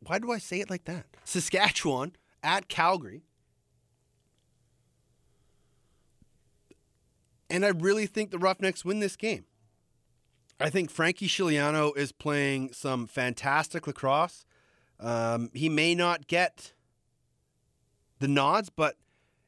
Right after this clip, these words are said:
you know, he's an early season candidate for M V P of what he's doing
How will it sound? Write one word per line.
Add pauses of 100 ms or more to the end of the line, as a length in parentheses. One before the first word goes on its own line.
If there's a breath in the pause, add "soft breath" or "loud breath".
(100)
you
know, (100)
he's
an (120)
early
season
candidate
for
M
V
P
of
what
he's
doing